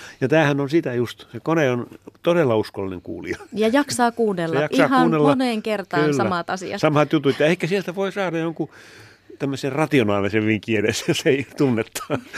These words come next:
Speaker 2: Niin,
Speaker 3: se on hyvin
Speaker 2: otetaan
Speaker 3: ohi-,
Speaker 2: mukaan.
Speaker 3: ohjelmoitu, niin se osaa kysyä muutaman jatkokysymyksen,
Speaker 1: Juuri niin.
Speaker 3: mutta ei
Speaker 2: Mm.
Speaker 3: liikaa, kuten me ihmiset usein teemme.
Speaker 1: Mä
Speaker 2: Tai
Speaker 1: muistan
Speaker 2: tarjota valmi-, valmista ratkaisua
Speaker 3: Niin.
Speaker 2: ehkä, jos ei haluta,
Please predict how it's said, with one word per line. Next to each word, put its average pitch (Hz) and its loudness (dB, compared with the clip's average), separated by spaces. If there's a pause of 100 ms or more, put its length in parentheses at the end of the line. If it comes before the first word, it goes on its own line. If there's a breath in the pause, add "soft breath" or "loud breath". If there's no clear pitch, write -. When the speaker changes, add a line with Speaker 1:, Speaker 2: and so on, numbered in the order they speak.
(120)
Speaker 2:
Niin, 233 2
Speaker 3:
se 277 0
on 269 -4
hyvin - -
Speaker 2:
otetaan 233 0
Speaker 3:
ohi-, 220 0
Speaker 2:
mukaan. 220 -2
Speaker 3:
ohjelmoitu, 214 0
niin 208 -4
se 247 -2
osaa 196 0
kysyä 151 -8
muutaman 156 -8
jatkokysymyksen, 190 0
Speaker 1:
Juuri 214 2
niin. 220 0
Speaker 3:
mutta 214 -2
ei 208 2
Speaker 2:
Mm. - 4
Speaker 3:
liikaa, 175 -4
kuten 170 -6
me 175 -8
ihmiset - -10
usein 180 -12
teemme. - -10
Speaker 1:
Mä - -10
Speaker 2:
Tai - -6
Speaker 1:
muistan 202 2
Speaker 2:
tarjota 196 4
valmi-, 190 0
valmista 202 -2
ratkaisua 190 0
Speaker 3:
Niin. 87 -4
Speaker 2:
ehkä, 190 -6
jos 185 0
ei 269 4
haluta, 196 0